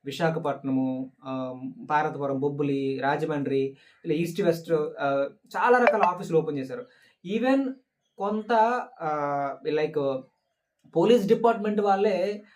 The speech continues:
ఆ, ఐఏఎస్ చారిటబుల్ ట్రస్ట్ అని చెప్పేసి ఓపెన్ చేసి, వాళ్ళే పబ్లిక్‌గా ముందుకు వచ్చి ఐఏఎస్ అనే కంపెనీ జెన్యూన్ అని చెప్పేసి వీడియోస్ అయితే అప్పుడు కావాలంటే మీకు YouTube-లో దొరుకుతాయి, మీరు చెక్ చేసుకోవచ్చు.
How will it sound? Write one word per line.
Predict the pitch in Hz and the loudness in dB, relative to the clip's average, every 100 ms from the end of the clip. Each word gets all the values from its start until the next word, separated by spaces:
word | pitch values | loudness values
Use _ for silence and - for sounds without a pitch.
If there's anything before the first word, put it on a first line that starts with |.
| _ 143 | _ -8
ఆ, | 143 151 | -6 0
ఐఏఎస్ | 175 214 208 180 | 2 2 2 0
చారిటబుల్ | 170 170 175 | 0 0 -2
ట్రస్ట్ | 170 - | -2 -2
అని | 165 | -2
చెప్పేసి | 160 160 160 | -2 0 2
ఓపెన్ | 156 165 165 | 2 2 0
చేసి, | 156 160 | -2 -2
వాళ్ళే | 147 143 170 196 196 170 | -2 0 0 2 0 0
పబ్లిక్‌గా | 147 160 165 160 | -2 0 2 2
ముందుకు | 147 147 143 | 0 -4 -4
వచ్చి | 135 156 | -4 -2
ఐఏఎస్ | 147 156 160 | 0 0 -4
అనే | 143 | -6
కంపెనీ | 143 139 143 | -8 -8 -6
జెన్యూన్ | 135 143 143 | -4 -4 -4
అని | 139 | -6
చెప్పేసి | 135 139 135 135 139 139 | -6 -8 -6 -4 -4 -8
వీడియోస్ | 143 156 151 | -4 -2 -2
అయితే | 143 | -4
అప్పుడు | 139 139 135 | -8 -8 -6
కావాలంటే | 131 139 139 | -4 -4 -4
మీకు | 139 123 | -8 -8
YouTube-లో | 131 143 135 | -8 -8 -6
దొరుకుతాయి, | 135 131 170 | -4 -6 -6
మీరు | 165 - | -8 -6
చెక్ | - 120 | -6 -6
చేసుకోవచ్చు. | 117 - 165 | -10 -14 -20